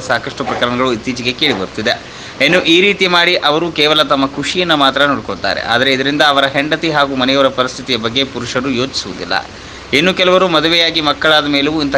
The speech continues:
ಕೆಲಸಗಳನ್ನ ಮಾಡಿ ಆ ಮಕ್ಕಳಿಗೂ ಸಹ ಮೋಸ ಮಾಡ್ತಾರೆ. ಇನ್ನು ಇದೀಗ ಇಂತಹ ಒಂದು ವಿಶೇಷ ವಿಡಿಯೋ ಸೋಷಿಯಲ್ ಮೀಡಿಯಾದಲ್ಲಿ ಸಿಕ್ಕಾಪಟ್ಟೆ ವೈರಲ್ ಆಗಿದೆ. ಈ ವಿಡಿಯೋದಲ್ಲಿ ತನ್ನ ಪತ್ನಿ ಇದ್ದರೂ ಸಹ ಬೇರೆ ವ್ಯಕ್ತಿಯ, ಬೇರೆ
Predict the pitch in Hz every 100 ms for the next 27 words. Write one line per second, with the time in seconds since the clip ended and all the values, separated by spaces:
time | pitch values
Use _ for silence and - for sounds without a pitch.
0 | 123 127 139 135 131 127 123 139 - 117
1 | 117 - 151 143 139 135 131 117 - 113
2 | 87 - 98 95 104 131 135 143 151 147
3 | 143 151 160 156 139 143 127 120 165 160
4 | 143 123 127 135 151 160 135 135 - 147
5 | 131 120 117 139 143 180 - - - -
6 | - - 165 202 175 165 147 120 90 69
7 | 69 - 117 127 151 185 180 175 180 151
8 | 139 131 143 147 170 151 151 147 143 156
9 | 127 120 139 127 123 139 143 143 117 123